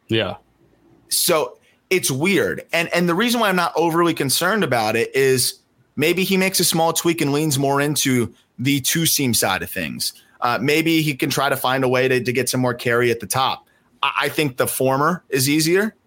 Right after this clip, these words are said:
Speaker 2: you know, in terms of just getting more ground balls and having that be, like, a, a hard running pitch. You have the, you know, you have the, the, the slider already,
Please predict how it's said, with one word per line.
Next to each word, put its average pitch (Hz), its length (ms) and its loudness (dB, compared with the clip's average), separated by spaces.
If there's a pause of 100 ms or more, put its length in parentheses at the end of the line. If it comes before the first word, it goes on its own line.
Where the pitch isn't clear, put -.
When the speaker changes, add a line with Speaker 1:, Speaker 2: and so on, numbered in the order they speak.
(260)
Speaker 2:
you 139 60 0
know, 147 80 0
in 135 120 0
terms 143 300 2
of 123 180 2 (220)
just - 240 -2
getting 139 260 0
more 139 140 2
ground 135 300 0
balls 127 340 2
and 123 80 0
having 131 220 -2
that 123 180 0
be, 127 160 0
like, 117 180 0
a, 107 220 -2 (380)
a 117 80 2
hard 135 720 0 (180)
running 135 480 0
pitch. 135 380 -2
You 139 160 -2
have 135 400 -2
the, 131 340 0 (440)
you 160 120 0
know, 143 80 2
you 139 180 2
have 139 380 0
the, 143 80 2
the, 135 380 -2
the 135 100 0
slider 135 440 2
already, 127 540 0